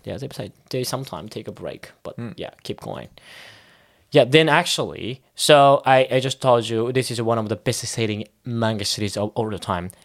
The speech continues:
Speaker 1: So having over eighty-four million copies in
Speaker 2: Eighty-four million?
Speaker 1: circulation. Yeah, by
Speaker 2: Wow.
Speaker 1: actually, yeah, until, like, twenty twenty. So to, into twenty twenty-two, so it's going, I, I think, more and more, more and more.
Speaker 2: Hmm.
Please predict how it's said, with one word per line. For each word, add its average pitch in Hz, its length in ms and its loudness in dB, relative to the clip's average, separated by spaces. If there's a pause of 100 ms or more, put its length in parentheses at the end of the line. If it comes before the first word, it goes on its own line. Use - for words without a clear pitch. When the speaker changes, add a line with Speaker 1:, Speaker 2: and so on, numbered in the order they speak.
(120)
Speaker 1:
So - 220 -8
having 135 380 -2 (100)
over 110 540 -2 (640)
eighty-four 214 1200 6 (100)
million 127 460 2
copies - 580 -6
in 131 60 -2
Speaker 2:
Eighty-four 165 300 -4
million? 110 400 -2
Speaker 1:
circulation. 87 400 -8
Yeah, 98 140 -6 (180)
by 110 360 4
Speaker 2:
Wow. 98 160 -6
Speaker 1:
actually, 107 280 -2
yeah, 101 160 -2 (400)
until, 123 300 -2
like, 107 180 -2
twenty 113 240 -4
twenty. 95 460 -10 (180)
So 101 240 -4
to, 110 220 -4
into 110 260 -10
twenty 127 480 -2
twenty-two, 127 580 -2
so 92 160 -6
it's - 280 -18 (100)
going, 107 280 -4 (140)
I, 95 120 -4
I - 360 -16
think, 98 220 -14
more 85 240 -8
and 82 120 -14
more, - 320 -16
more 107 160 -6
and 90 120 -8
more. 95 340 -6 (160)
Speaker 2:
Hmm. 104 160 -8